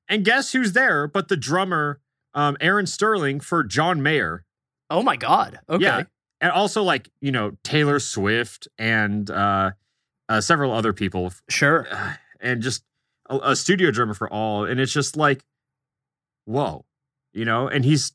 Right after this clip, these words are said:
Speaker 1: you know, mentions, "Oh, yeah, me and John." And I'm like, "Whoa."
Speaker 2: <laughs> The
Speaker 1: You know,
Speaker 2: John?
Speaker 1: when have you ever referred to him, had heard him referred to as a first name basis? Like, that's
Speaker 2: Yeah.
Speaker 1: crazy.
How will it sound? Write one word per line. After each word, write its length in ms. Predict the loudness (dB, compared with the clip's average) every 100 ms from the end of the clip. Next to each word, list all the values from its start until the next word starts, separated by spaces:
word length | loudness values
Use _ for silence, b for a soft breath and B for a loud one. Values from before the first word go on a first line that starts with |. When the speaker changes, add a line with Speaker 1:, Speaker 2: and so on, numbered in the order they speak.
| _ _ -2
Speaker 1:
you 80 |
know, 100 | 2
mentions, 360 | 2 2 0 -2 2
"Oh, 160 | 4
yeah, 220 | 4 2 0
me 160 | -2
and 160 | -2 0
John." 400 | 0 2 0 -2
And 100 | -4
I'm 80 | -2
like, 160 | -2
"Whoa." 500 | 2 2 2 -2 -8 -14 _ _ _ _
Speaker 2:
<laughs> 80 | B B B B -6
The 160 | 2
Speaker 1:
You 160 | 4 4
know, 60 | 4
Speaker 2:
John? 460 | 4 4 4 0 -4 -10
Speaker 1:
when 240 | -4 0
have 100 | 2
you 100 | 2
ever 160 | 2 0
referred 400 | -2 0 0 2
to 80 | 0
him, 240 | 0 -2
had 280 | 0 0 0 -4
heard 140 | -2 -2
him 80 | -4
referred 260 | -2 -2
to 80 | -2
as 80 | -2
a 60 | -4
first 300 | -2 -2 -2
name 120 | -2
basis? 380 | 0 -2 -4 -10
Like, 120 | -8
that's 180 | -6 0
Speaker 2:
Yeah. 120 | 0
Speaker 1:
crazy. 320 | 2 -2 -8